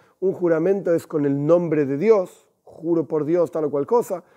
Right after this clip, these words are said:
Una promesa es incluso si no se menciona el nombre de Dios.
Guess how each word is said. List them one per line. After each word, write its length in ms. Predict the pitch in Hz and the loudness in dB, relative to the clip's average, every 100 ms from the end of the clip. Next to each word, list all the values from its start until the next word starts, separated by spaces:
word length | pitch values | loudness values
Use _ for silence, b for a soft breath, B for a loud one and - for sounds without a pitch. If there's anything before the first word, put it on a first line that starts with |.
| b b - | b b -2
Una 200 | 208 175 | 0 2
promesa 600 | 202 254 247 202 180 - | 2 4 2 0 -2 -2
es 220 | 185 - | -6 -8
incluso 560 | 240 247 - 320 330 247 | -6 -6 -2 -2 -2 -2
si 80 | 196 | 0
no 120 | 175 | 0
se 100 | 165 | 0
menciona 320 | 156 147 202 | 0 2 2
el 60 | 160 | 4
nombre 200 | 156 143 | 2 0
de 140 | 139 | 0
Dios. 400 | 214 240 - _ | 2 0 0 _